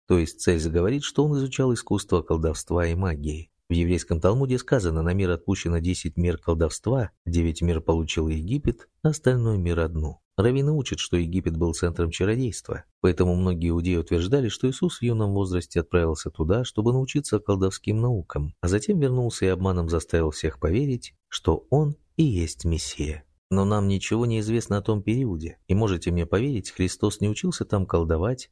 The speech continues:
и пользоваться магией. Иисус был в Египте, потому что таково было пророчество о нем. Иосиф послушал ангела.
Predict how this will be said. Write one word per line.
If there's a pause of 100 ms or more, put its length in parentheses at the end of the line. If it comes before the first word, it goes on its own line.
и
пользоваться
магией. (140)
Иисус
был
в
Египте,
потому
что
таково
было (100)
пророчество
о
нем. (220)
Иосиф
послушал
ангела.